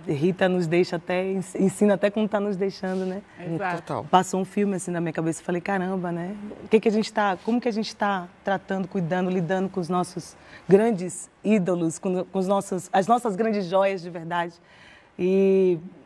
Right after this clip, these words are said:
Speaker 1: pô, eu acho que a contribuição dela pra música brasileira, assim, é inquestionável, né? E o que mais me chama a atenção, realmente,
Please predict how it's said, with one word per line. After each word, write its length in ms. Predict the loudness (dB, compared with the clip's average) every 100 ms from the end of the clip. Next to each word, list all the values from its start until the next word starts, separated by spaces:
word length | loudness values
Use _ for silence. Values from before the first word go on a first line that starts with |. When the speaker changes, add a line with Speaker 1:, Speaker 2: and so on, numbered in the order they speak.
| _ -4
Speaker 1:
pô, 160 | 0 4
eu 80 | 4
acho 220 | 2 -2
que 80 | -2
a 40 |
contribuição 640 | -2 -2 0 -2 -2 -2
dela 220 | 0 2 0
pra 160 | -4
música 400 | -4 -4 -4 -2
brasileira, 560 | 0 0 2 2 2 0
assim, 420 | -4 -4 -4 -4 -8 -20 -20 -20 -20 _ _
é 460 | 2 4 6 4 0 -6 -14 -18 -20 -12
inquestionável, 960 | -6 2 2 4 0 2 2 0 -4 -6 -12 _ -8
né? 320 | -2 -2 -4 -4
E 120 | -4
o 40 |
que 120 | 2 4
mais 260 | 4 4
me 80 | 2
chama 240 | 2 2
a 20 | 2
atenção, 520 | 0 -2 -2 -2 -2
realmente, 680 | 0 2 2 2 -2 -8